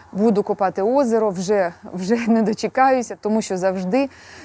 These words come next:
цікаво щось зробити з нуля. Я це дуже люблю, коли ось в такому стані, як у нас дача, і починаєш робити, і потім бачиш, яка краса вимальовується. Буду вам дуже вдячна, якщо ви мене підтримаєте,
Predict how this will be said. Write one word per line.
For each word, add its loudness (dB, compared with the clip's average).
цікаво 0
щось -2
зробити -4
з -8
нуля. 2
Я 0
це -4
дуже -2
люблю, -4
коли -2
ось -4
в -12
такому -4
стані, -6
як -6
у -6
нас -6
дача, 0
і -8
починаєш -2
робити, 0
і -4
потім 0
бачиш, -4
яка 0
краса -2
вимальовується. -8
Буду 4
вам 2
дуже 0
вдячна, -2
якщо 0
ви 0
мене -2
підтримаєте, -2